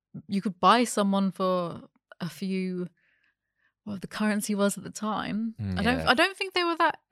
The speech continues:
Speaker 1: expensive. I don't
Speaker 2: Just
Speaker 1: know.
Speaker 2: go
Speaker 1: I've,
Speaker 2: on eBay and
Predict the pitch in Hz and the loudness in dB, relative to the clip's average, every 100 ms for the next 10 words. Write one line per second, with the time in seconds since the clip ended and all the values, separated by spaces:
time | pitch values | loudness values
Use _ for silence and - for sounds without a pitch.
0 | _ _ 285 - - 294 294 302 311 311 | _ _ -10 -8 -6 -6 -6 -8 -10 -12
1 | - _ _ _ _ _ - 262 294 302 | -20 _ _ _ _ _ -2 2 4 6
2 | 302 294 90 92 90 85 82 82 85 87 | 6 4 2 0 0 0 -2 -6 -10 -12